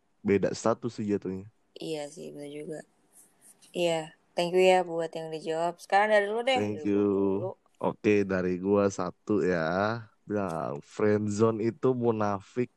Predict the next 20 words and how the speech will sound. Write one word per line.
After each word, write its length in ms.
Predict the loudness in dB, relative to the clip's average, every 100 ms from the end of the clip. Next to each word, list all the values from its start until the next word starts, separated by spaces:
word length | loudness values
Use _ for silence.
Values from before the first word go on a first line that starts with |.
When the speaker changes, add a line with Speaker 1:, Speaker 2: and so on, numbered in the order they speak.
| -8
Speaker 1:
dari 400 | 2 2 4 0
Francisca 1300 | -4 0 2 2 -2 -6 -4 -4 -6 -4 0 0 0 -10 _ _ _ _ -10
by, 180 | -6
by 180 | -2 0
the 100 | 0
way, 160 | 0 0
ini 140 | -2
materinya 600 | -4 -4 -2 -2 0 -2
bukan 320 | -2 -2 -4 -4
punya 240 | -6 -6
gue 200 | 2 4 4
ya. 100 | 0 -10 _ _ -20 -10
<laughs> 600 | -2 4 4 4 -4 -6 -8 _ _ _ -2 0 2 -2 -12 -14 0
Dari 240 | 2 2
Francisca. 920 | 2 2 0 -2 -2 -2 -4 0 0 -2 -18 -20 _ -20 _
"Friendzone 560 | -2 0 2 2 2
itu 160 | 0 -2
munafik, 560 | 0 0 0 -4 -8 -10
udah 200 | -4 -2
tahu 240 | 0 -2